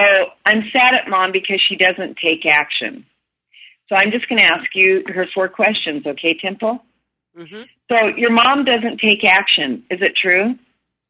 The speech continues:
Speaker 2: That's true.
Speaker 1: Can you absolutely know that it's true that your mom doesn't take action?
Speaker 2: Mm, not absolutely true, no.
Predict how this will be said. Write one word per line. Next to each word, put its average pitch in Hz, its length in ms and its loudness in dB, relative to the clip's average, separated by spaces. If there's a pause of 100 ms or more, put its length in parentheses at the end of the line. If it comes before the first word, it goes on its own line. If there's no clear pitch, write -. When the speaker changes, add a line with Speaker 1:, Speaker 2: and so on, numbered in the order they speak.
Speaker 2:
That's - 240 -10
true. 147 220 -18 (1600)
Speaker 1:
Can 202 160 -2
you 196 340 2 (800)
absolutely 202 680 0
know 175 240 2
that 170 120 0
it's - 280 -4
true 175 240 2
that 175 120 0
your 160 140 0
mom 156 280 2
doesn't 156 320 -4
take 147 240 -4
action? 175 540 -2 (2000)
Speaker 2:
Mm, 208 440 -18 (200)
not 185 220 -2
absolutely 175 680 -4
true, 156 320 -16
no. 147 340 -20